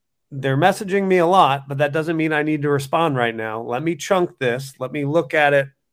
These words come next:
you know, in a number of hours or tomorrow. I'll respond to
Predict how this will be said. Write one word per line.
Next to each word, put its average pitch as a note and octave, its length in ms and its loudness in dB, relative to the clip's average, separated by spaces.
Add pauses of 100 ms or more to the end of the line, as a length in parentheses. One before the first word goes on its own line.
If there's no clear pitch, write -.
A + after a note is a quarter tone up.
(120)
you C#3 140 -4
know, B2 460 -4 (300)
in C3+ 120 -4
a C3 80 -6
number D#3 300 2
of C#3+ 80 2
hours C#3+ 440 2
or C3 120 0
tomorrow. B2+ 720 -2 (280)
I'll B2+ 140 -4
respond C#3 580 -4
to C#3+ 340 -2